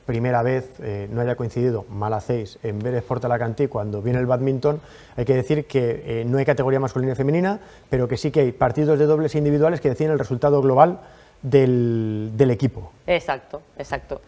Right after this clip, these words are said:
Speaker 2: Se juega un doble mixto, un doble femenino, un doble masculino, dos individuales masculino y dos individuales femeninos. Y cada, cada partido es un punto, o sea que ahí todos somos clave.
Speaker 1: In-, entiendo que, eh,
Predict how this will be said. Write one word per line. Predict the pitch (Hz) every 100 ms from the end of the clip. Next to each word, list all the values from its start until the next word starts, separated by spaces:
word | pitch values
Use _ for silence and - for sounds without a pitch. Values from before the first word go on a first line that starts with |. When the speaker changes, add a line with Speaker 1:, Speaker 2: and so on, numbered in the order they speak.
| -
Speaker 2:
Se | - 180
juega | 175 160 147
un | - 170 170 170
doble | 180 180
mixto, | 220 269 - 285 -
un | 170
doble | 180 185
femenino, | 185 185 240 233
un |
doble | 165 175
masculino, | 190 196 208 226 247 330 - - - - - -
dos | 165 190
individuales | 196 190 185 185 190 190 185
masculino | 185 - 214 262 302
y | 226
dos | 165
individuales | 170 151 143 135 135
femeninos. | 143 131 127 139 185 _ - - -
Y | 170
cada, | - 160 151 156 160 156 151 - -
cada | 214 196
partido | 196 190 220 233
es |
un | 214
punto, | 165 151 139
o | 143
sea | 151 143
que | 139 139 139 135 - _ - - - - - - _ _
ahí | 147 151 185 240 208 170 156 143 -
todos | 190 175 165
somos | 170 151
clave. | - 135 135 139 - -
Speaker 1:
In-, | 131 139 -
entiendo | 156 123 143 156 160 185 262 - -
que, | 131 117 110 -
eh, | 147 117 107 107